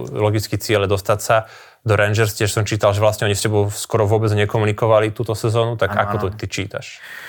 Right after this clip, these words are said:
Speaker 2: Tak áno, tak my už asi, tí, čo sme tam dlhšie, tak vieme, že tá komunikácia N H L a H L je veľmi malinká, eh,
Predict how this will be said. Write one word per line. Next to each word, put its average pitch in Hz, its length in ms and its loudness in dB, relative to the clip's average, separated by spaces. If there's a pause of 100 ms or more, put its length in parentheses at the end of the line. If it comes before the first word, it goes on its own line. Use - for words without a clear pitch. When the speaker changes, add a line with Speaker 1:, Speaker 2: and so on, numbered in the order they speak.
(520)
Speaker 2:
Tak 127 120 0
áno, 147 220 4
tak 123 260 -2
my 135 300 2
už 120 100 6 (400)
asi, 113 460 2 (240)
tí, - 80 -8
čo 117 120 -2
sme 120 120 0
tam 117 160 0
dlhšie, 110 240 -2
tak 107 120 -2
vieme, 110 240 2
že 104 440 -2 (240)
tá 113 140 0
komunikácia 110 520 0
N 104 80 2
H 107 80 2
L 107 120 6
a 101 80 6
H 104 120 2
L 107 120 2
je 104 160 4
veľmi 107 260 0
malinká, 104 480 0
eh, 107 120 0